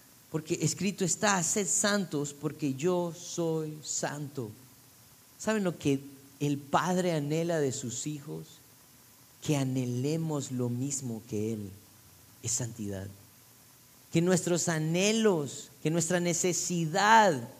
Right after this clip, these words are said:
nuestra hambre, nuestra sed se encuentre de ser santo como Él es, de anhelar su justicia, de vivir como Él vive.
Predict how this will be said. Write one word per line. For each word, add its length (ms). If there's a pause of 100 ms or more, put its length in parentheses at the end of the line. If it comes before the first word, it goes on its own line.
(120)
nuestra 500
hambre, 500
nuestra 380
sed 540 (200)
se 200
encuentre 720
de 140
ser 600
santo 560
como 280
Él 160
es, 400
de 100
anhelar 560
su 180
justicia, 680 (180)
de 200
vivir 560
como 340
Él 220
vive. 600